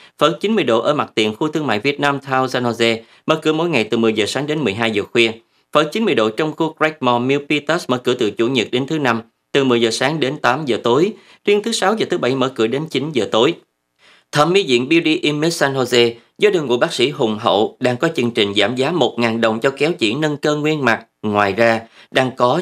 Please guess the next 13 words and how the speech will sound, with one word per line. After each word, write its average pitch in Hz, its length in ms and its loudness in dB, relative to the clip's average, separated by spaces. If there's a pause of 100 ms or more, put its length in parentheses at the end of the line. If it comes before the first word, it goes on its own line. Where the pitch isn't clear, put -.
chương 120 160 0
trình 101 300 -2
promotion 117 600 0
đặc 107 200 -2
biệt – 113 300 2 (160)
giảm 143 520 0
mười 143 280 2
phần 127 240 -4
trăm 151 240 -4
cho 135 100 0
lệ 107 180 0
phí 143 400 0 (260)
và 120 340 2